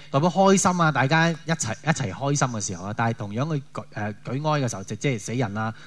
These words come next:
或者有咩事嘅時候呢，咁其他人呢，如果係識得個親戚嘅話呢，都一齊會喊。而主耶穌嘅話呢，根本呢一班人唔能夠同佢 match 嘅，佢做緊嘢同佢哋根本係完全唔同嘅。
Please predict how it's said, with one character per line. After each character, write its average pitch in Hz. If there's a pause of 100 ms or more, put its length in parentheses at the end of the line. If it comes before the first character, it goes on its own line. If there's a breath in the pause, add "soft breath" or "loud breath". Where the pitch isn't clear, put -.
(260 loud breath)
或 107
者 139
有 120
咩 135
事 113
嘅 107
時 -
候 92
呢， 127 (440 soft breath)
咁 175
其 113
他 123
人 107
呢， 131
如 104
果 131
係 110 (160)
識 -
得 - (120)
個 123
親 139
戚 139
嘅 120
話 107
呢， 127
都 151
一 -
齊 90
會 101
喊。 101 (400 loud breath)
而 139
主 147
耶 254
穌 185
嘅 220
話 143
呢， 170 (240 loud breath)
根 247
本 240
呢 254
一 262
班 240
人 123
唔 110
能 110
夠 147
同 110
佢 117
match 151
嘅， 110
佢 185
做 175
緊 190
嘢 180
同 123
佢 123
哋 127
根 160
本 139
係 98
完 98
全 101
唔 98
同 98
嘅。 101